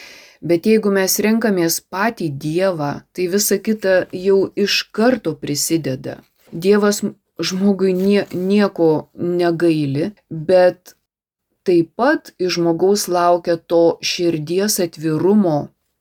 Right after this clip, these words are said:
to širdies švarumo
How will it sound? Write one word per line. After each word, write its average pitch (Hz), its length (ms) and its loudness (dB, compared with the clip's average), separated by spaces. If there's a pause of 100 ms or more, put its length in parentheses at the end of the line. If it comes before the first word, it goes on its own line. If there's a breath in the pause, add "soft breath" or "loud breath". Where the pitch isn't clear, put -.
(100)
to 160 300 0 (240)
širdies 185 1000 0 (880)
švarumo 170 920 2